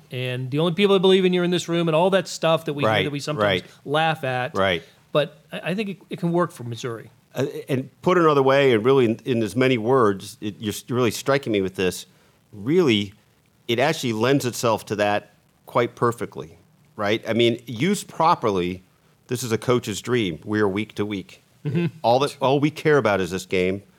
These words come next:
Speaker 2: 'cause this game is our season, because we don't know what the rest of the season can bring. So,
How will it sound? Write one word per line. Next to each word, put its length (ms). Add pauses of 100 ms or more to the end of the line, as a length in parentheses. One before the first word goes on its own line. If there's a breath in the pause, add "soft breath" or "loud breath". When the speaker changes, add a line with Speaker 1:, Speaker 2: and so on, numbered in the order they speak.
(120)
Speaker 2:
'cause 140
this 120
game 220
is 140
our 100
season, 420
because 440 (480 soft breath)
we 120
don't 120
know 140
what 240
the 80
rest 160
of 60
the 60
season 320
can 160
bring. 280
So, 300